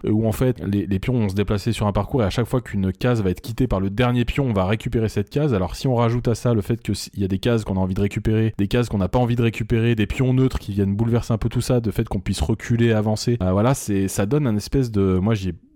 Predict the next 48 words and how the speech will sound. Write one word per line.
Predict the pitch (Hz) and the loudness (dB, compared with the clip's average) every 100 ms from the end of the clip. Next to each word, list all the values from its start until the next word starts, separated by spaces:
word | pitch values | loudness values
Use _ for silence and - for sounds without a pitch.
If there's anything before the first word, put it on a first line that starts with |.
| 120 107 127 | -12 -8 -2
joué | 110 107 | 0 0
quelques | - 117 123 | 2 0 0
parties, | 117 110 - 135 139 | 0 -2 -4 -6 -6
je, | 131 65 | -8 -10
c'est | - | -4
un | 82 | -2
jeu | 85 104 | 0 -2
que | |
je | - | -2
trouve | 101 92 | -4 -2
vraiment, | 85 87 90 95 95 | -2 0 0 2 0
euh, | 85 85 | -2 -6
super, | - 104 110 101 90 | -6 -4 0 0 2
euh, | 85 82 80 78 76 | 0 0 0 0 0
super | 76 - - 92 90 | -2 -6 -4 -2 0
intéressant. | 85 87 87 - 117 135 113 | 0 -2 0 0 2 2 2
C'est, | 92 - 107 98 98 | 0 0 2 2 2
ça | - | 0
donne | 101 127 | 0 0
des | 110 | 0
dynamiques | 107 135 135 143 127 | 0 2 2 2 0
de | 110 | 0
jeu | 101 98 | 0 -2
qui | 117 | -4
sont | 90 | -4
vraiment | 90 98 110 | 0 0 0
très | - 113 | 0 0
intéressantes. | 110 107 101 - 104 - - | 0 0 0 0 -2 -4 -2
Euh, | 95 92 90 | 0 2 2
le | 95 | 2
rythme | 95 135 - 123 | 2 0 0 2
de | 117 | 4
jeu | 113 127 | 4 4
est | 120 123 | 2 0
assez | 117 - 135 | -2 0 0
particulier. | 127 107 - 120 113 98 95 135 | 0 -2 -4 -4 -2 0 2 0
Avec | - - 120 | 0 0 2
un | 123 | 2
matériel | 123 131 120 120 | 2 2 2 2
très | - | -2
simple, | 147 160 147 | 0 0 0
on | 101 | 2
arrive | 98 98 | 2 2
vraiment | 113 139 151 | 2 2 2
vers | 117 | 2
un | 104 | 2
jeu | 104 127 | 2 0
qui, | - | -2